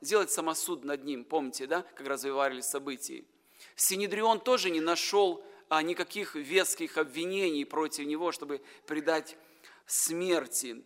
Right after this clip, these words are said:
доказать его виновность. И поэтому был придуман очень коварный план с целью убить апостола Павла. Последующие стихи, братья и сестры, я попытался сформулировать в определённых вопросах, на которые мы, мы, мы с вами попытаемся ответить.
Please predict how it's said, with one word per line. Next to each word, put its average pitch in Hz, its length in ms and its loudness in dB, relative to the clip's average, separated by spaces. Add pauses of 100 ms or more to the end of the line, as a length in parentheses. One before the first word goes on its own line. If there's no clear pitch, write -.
(140)
доказать 170 500 4
его 165 160 0
виновность. 151 680 2 (420)
И - 40 -20
поэтому 185 360 0
был 170 240 4 (200)
придуман 147 720 -2 (100)
очень 156 320 -4
коварный 165 840 0 (340)
план 185 460 0 (420)
с - 220 2
целью 165 460 2
убить 151 640 -4 (400)
апостола 151 560 -2
Павла. 131 500 0 (360)
Последующие 202 580 -4
стихи, 220 340 -2
братья 170 320 0
и 175 40 2
сестры, 156 220 -4
я 196 260 0 (1080)
попытался 196 480 2
сформулировать 175 680 2
в - 20 -2
определённых 160 600 -4
вопросах, 156 720 -2
на - 80 -14
которые 175 260 -4
мы, 175 100 2
мы, 170 180 0
мы 160 320 -6
с - 120 -2
вами 165 220 2
попытаемся 151 640 -2
ответить. - 680 -6